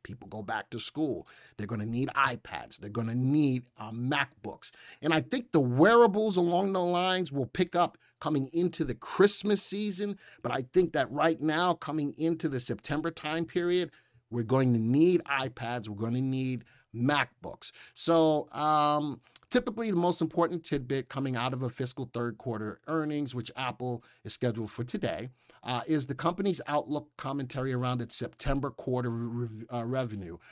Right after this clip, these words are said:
which can hold clues to what the company expects early in the days of its next smartphone launch. This is also a time when the new iPhone is gonna come out, the iPhone thirteen,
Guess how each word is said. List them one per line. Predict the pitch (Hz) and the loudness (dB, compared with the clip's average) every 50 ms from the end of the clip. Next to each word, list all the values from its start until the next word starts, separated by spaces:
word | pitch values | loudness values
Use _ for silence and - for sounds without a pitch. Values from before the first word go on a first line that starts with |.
| - - _ | -20 -12 _
which | - 127 131 131 - | 0 0 0 0 0
can | - 147 131 | -2 0 0
hold | 123 120 135 147 170 170 165 - | 0 2 2 4 4 2 2 -2
clues | - - 214 214 202 175 160 135 - | -6 -6 -2 0 2 2 2 2 0
to | - 131 | -4 -4
what | 117 110 113 - - | -2 -2 -4 -4 -6
the | 127 | -10
company | - - 135 127 - 139 131 127 | -8 -8 -8 -6 -4 -4 -4 -4
expects | 120 120 - - - 139 117 110 - - _ _ _ _ - | -4 -6 -8 -6 -4 -4 -4 -4 -6 -12 _ _ _ _ -6
early | 123 123 127 131 147 156 | -4 -2 -2 -2 0 0
in | 160 160 | 0 0
the | 165 170 | 0 -2
days | 156 127 127 123 123 123 123 107 120 | -2 -4 -2 -2 -2 -2 -4 -4 -4
of | 110 110 | -6 -6
its | 120 - - | -6 -8 -6
next | 117 117 107 - - - | -8 -8 -8 -8 -8 -6
smartphone | 120 113 98 - _ - - - - 107 101 101 101 104 | -4 -4 -6 -8 _ -18 -20 -14 -12 -10 -8 -8 -8 -6
launch. | 113 117 95 - - - - - _ _ _ _ _ _ | -6 -6 -8 -8 -12 -18 -20 -20 _ _ _ _ _ _
This | - - 131 - | -12 -10 -8 -6
is | 120 117 104 | -4 -2 -2
also | 120 131 143 147 - 170 170 | 0 0 0 0 0 0 0
a | 160 147 | 0 0
time | - - 143 135 135 147 143 139 | -2 -4 -4 -4 -4 -4 -4 -4
when | 135 135 131 | -4 -4 -4
the | 131 135 | -2 -2
new | 131 117 110 113 113 - | -2 -4 -4 -6 -8 -8
iPhone | 117 110 104 107 104 - - 101 95 101 | -8 -8 -8 -8 -10 -10 -10 -10 -10 -10
is | 98 90 | -12 -12
gonna | - 90 85 82 | -12 -14 -14 -14
come | - - 95 90 | -14 -12 -12 -10
out, | 87 82 - - | -10 -12 -14 -18
the | - _ - - | -20 _ -14 -12
iPhone | 98 98 113 101 - 110 113 113 101 101 | -10 -10 -12 -12 -10 -10 -8 -10 -10 -10
thirteen, | - 107 110 101 - - - 135 120 98 85 | -10 -12 -12 -12 -12 -10 -8 -6 -6 -8 -10